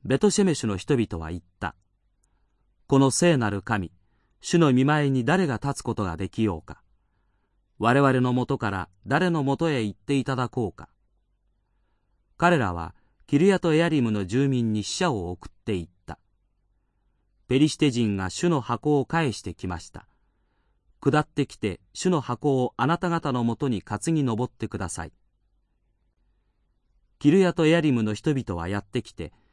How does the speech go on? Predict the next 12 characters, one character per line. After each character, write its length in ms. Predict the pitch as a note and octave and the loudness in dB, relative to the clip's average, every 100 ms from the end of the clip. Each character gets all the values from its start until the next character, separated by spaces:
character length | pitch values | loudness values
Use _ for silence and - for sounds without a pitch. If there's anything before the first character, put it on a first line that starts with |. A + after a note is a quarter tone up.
| _ | _
主 180 | - F#3+ | -4 0
の 140 | F#3+ A2+ | 2 0
箱 380 | A2+ - D3+ | -2 0 2
を 60 | C3 | 2
担 160 | A#2+ A2+ | -2 -4
ぎ 160 | C3+ B2+ | -2 0
上 260 | A2 G#2 F#2 | 0 -2 -6
り、 140 | - _ _ _ _ | -8 _ _ _ _
丘 240 | A2+ E3 | -2 2
の 220 | E3+ D3 C#3 | 2 2 2
上 140 | B2+ | 2
の 180 | A2 | 0